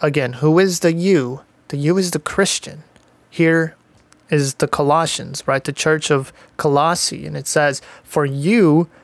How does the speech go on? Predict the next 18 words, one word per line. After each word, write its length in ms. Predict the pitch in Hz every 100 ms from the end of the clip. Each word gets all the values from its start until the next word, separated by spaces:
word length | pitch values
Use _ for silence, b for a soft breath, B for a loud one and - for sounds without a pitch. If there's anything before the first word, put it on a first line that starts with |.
| b -
have 520 | - 214 226 196 -
died." 400 | 127 117 147 - _ _ _ _ _ _ _
It 60 |
happened 440 | - 190 202 - 127
already. 480 | 113 - - - _ _ _ _
You 140 | 160 156
have 340 | - 160 139
died. 480 | 147 156 147 117 147 - b b b b b b b
Well, 120 | 175
how 200 | 160 226
can 160 | 220 226
you 140 | 208
be 160 | 175 175
dead 480 | 135 165 175 147 139
if 240 | 156 -
you're 100 | 151
still 300 | 147 - 156
breathing, 540 | 127 135 147 135 127